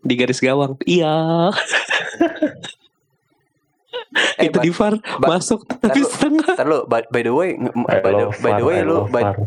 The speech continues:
Speaker 2: nah, by
Speaker 1: Ya,
Speaker 2: the,
Speaker 1: I love var.
Speaker 2: by the way, lu, eh, mention-mention var itu,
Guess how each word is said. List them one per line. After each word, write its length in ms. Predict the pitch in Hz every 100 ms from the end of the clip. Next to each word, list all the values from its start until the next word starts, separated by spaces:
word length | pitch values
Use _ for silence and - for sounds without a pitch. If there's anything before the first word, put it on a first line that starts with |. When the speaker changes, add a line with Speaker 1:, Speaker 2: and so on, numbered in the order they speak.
| - 107
Speaker 2:
nah, 140 | 104 117
by 120 | 120
Speaker 1:
Ya, 20 |
Speaker 2:
the, 80 | 123
Speaker 1:
I 80 | 131
love 180 | 151 -
var. 300 | 156 151 143 151 - -
Speaker 2:
by 120 | 120
the 80 | 120
way, 120 | 127 165
lu, 160 | 175 151 - -
eh, 260 | 117 117 113
mention-mention 600 | 113 107 113 113 127 127
var 240 | 170 170
itu, 380 | 139 185 175